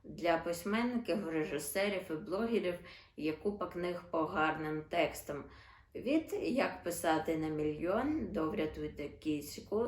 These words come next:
і "Як писали класики". З новинок це, мабуть, книга "Писаний світ", а, про те, як література змінює історію.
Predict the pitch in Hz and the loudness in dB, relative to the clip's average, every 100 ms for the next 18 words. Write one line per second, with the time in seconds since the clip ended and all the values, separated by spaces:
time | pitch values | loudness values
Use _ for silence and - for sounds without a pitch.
0 | - 175 160 214 143 - 180 - 226 233 | 0 -4 0 0 0 -4 -8 -4 -2 0
1 | 240 269 277 277 - - - - - - | -2 -2 -2 -2 -6 -8 -12 -14 -20 -20
2 | - - - - - 180 196 175 170 160 | -20 -20 -20 -16 -2 0 0 0 0 2
3 | 165 170 190 240 - - 180 170 165 165 | 2 2 -2 -4 -8 -4 -2 -2 -2 -2
4 | 170 165 - - 175 170 175 160 165 - | -2 -4 -8 -6 2 2 4 0 -2 -2
5 | 170 170 160 156 151 - 151 170 196 - | -4 -4 -6 -6 -6 -6 0 0 0 -10
6 | - - - - - - - 170 170 165 | -20 -20 -20 -20 -20 -20 -10 -4 0 2
7 | 165 160 170 170 185 175 165 165 165 175 | 2 0 -2 2 4 4 2 -2 -4 -4
8 | 160 160 165 165 165 160 160 160 156 - | -4 -2 -2 -2 -2 -4 -2 -2 -4 -4
9 | - - 269 330 311 - | -6 -2 0 4 4 2